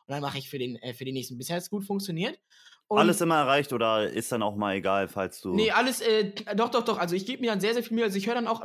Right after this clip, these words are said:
Speaker 1: der Arbeitstag endet, wenn ich das alles, alles geschafft habe. Und dann an manchen Tagen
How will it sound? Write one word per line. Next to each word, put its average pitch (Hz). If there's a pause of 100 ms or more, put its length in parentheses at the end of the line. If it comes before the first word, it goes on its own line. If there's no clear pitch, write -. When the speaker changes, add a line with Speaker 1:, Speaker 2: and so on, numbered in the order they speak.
(120)
Speaker 1:
der 190
Arbeitstag 233 (140)
endet, 220
wenn 208
ich 202
das 196
alles, 196
alles 185
geschafft 175
habe. 107 (500)
Und 214
dann 226
an 208
manchen 233
Tagen 262